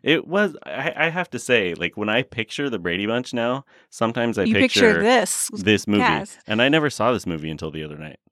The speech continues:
Speaker 1: It's just become so prevalent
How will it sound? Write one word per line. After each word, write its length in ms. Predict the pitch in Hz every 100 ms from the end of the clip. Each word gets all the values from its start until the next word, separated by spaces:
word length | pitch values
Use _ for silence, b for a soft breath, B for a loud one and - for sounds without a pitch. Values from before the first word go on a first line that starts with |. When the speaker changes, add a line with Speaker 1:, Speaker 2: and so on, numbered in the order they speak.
| _ _ _ -
Speaker 1:
It's 160 | 95
just 200 | - 110
become 600 | 113 92 95 90 80 78 -
so 460 | - 98 87 82
prevalent 680 | 76 95 90 82 78 - -